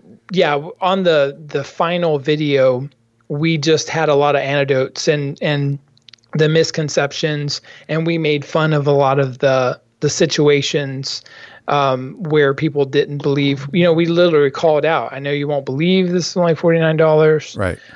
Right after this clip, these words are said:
Speaker 1: Um, things like that, just making it very obvious.
Speaker 2: Now, um, how long should we spend focusing on the pro-, first of all, how long are these videos? I mean, what's the range of time that we're talking about for these kinds of videos?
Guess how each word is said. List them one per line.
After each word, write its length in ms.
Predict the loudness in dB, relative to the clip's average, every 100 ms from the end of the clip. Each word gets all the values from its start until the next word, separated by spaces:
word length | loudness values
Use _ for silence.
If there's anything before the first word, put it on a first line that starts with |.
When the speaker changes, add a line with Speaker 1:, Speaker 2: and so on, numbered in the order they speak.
| -6
Speaker 1:
Um, 460 | -2 0 0 -4 -12 _ _
things 320 | -2 0 2
like 220 | 0 0
that, 220 | -4 -6 -6
just 200 | -6 -4
making 320 | -4 -4 -2
it 120 | -2
very 400 | 0 -2 0 0
obvious. 720 | 0 -2 -4 -6 -8 -8 -10 -12 -20 -20 -20 _
Speaker 2:
Now, 380 | -2 0 2 -2 _
um, 520 | 0 2 2 0 -2 -8 _ _ -18
how 240 | 0 2
long 300 | 4 2 2
should 180 | -2 -4
we 100 | -4
spend 460 | -4 -2 0 0 -2
focusing 460 | -4 -2 -4 -2
on 160 | -2 -4
the 60 | -4
pro-, 180 | -6 -6
first 240 | -2 -2 0
of 60 |
all, 80 | -4
how 160 | 0 0
long 240 | 0 0
are 60 | -2
these 200 | -4 -4
videos? 400 | -6 -4 -6 -6
I 40 |
mean, 140 | -4 -2
what's 200 | -4 -2
the 100 | -4
range 360 | -2 -4 -6
of 140 | -8 -8
time 300 | -6 -6 -6
that 100 | -10
we're 100 | -10
talking 320 | -10 -10 -10
about 200 | -10 -12
for 120 | -12
these 160 | -12 -10
kinds 260 | -10 -10
of 80 | -12
videos? 400 | -14 -14 -14 -16